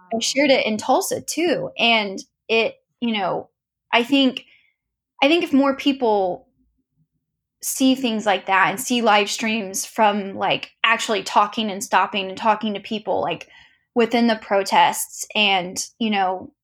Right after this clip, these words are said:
Speaker 1: seeing their pain and seeing, like, everything that they've gone through, I think, I think that's also important. Like, I think even if you don't necessarily feel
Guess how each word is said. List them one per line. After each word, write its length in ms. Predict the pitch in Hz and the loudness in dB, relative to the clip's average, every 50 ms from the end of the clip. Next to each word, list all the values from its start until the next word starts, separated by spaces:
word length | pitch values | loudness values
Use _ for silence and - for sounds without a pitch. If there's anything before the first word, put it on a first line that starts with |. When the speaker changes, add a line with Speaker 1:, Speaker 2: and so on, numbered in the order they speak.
| _ _ _ | _ _ _
Speaker 1:
seeing 380 | - - - 247 240 233 226 | -10 -4 -2 0 0 0 0
their 120 | 214 196 190 - | -2 -4 -6 -8
pain 480 | - - 214 196 196 190 196 196 196 | -8 -6 -4 -2 -2 -2 -4 -6 -6
and 160 | 190 185 196 - | -8 -8 -6 -6
seeing, 520 | - 226 214 214 208 202 190 196 196 196 _ _ _ _ _ _ _ _ _ _ _ - | -4 -4 -2 -2 -2 -4 -4 -6 -10 -14 _ _ _ _ _ _ _ _ _ _ _ -2
like, 200 | 202 214 214 233 | -2 0 2 2
everything 440 | 233 233 233 277 262 254 269 254 240 | 2 4 4 2 2 2 2 2 2
that 140 | 220 220 - | 0 -2 -2
they've 200 | 202 202 196 _ | -4 -4 -4 _
gone 320 | - 190 190 202 226 220 | 0 0 0 0 0 -4
through, 460 | 214 - 202 185 165 160 156 151 - - - | -6 -4 -2 -2 0 0 0 0 -2 0 -2
I 80 | 214 | -2
think, 500 | 202 - - 226 220 214 208 202 - - - _ _ _ _ _ _ _ _ _ _ _ _ _ _ _ _ - | -2 -2 -4 -2 -2 -2 -2 -4 -8 -12 -20 _ _ _ _ _ _ _ _ _ _ _ _ _ _ _ _ -4
I 80 | 247 262 | -2 0
think 200 | 277 277 269 262 | 2 2 4 4
that's 200 | 262 226 226 - | 4 2 4 2
also 320 | - 190 185 - 208 196 | 0 0 0 -2 -6 -6
important. 560 | 185 196 - - 185 - - - - - - | -8 -8 -8 -8 -8 -8 -6 -8 -10 -6 -6
Like, 120 | 233 226 226 | 0 0 2
I 80 | 220 | 2
think 200 | 220 262 262 254 | 4 4 2 4
even 180 | 262 247 247 247 | 2 0 0 0
if 120 | 240 - | 0 -2
you 60 | 240 | -2
don't 180 | 214 220 214 196 | 0 0 0 -2
necessarily 560 | 196 208 - 208 202 - 185 - 196 202 202 | -2 -4 -4 -6 -4 -2 -2 -2 0 -2 -4
feel 540 | 208 - 208 185 180 185 - 185 185 - _ | -4 -2 0 2 2 2 2 0 0 -4 _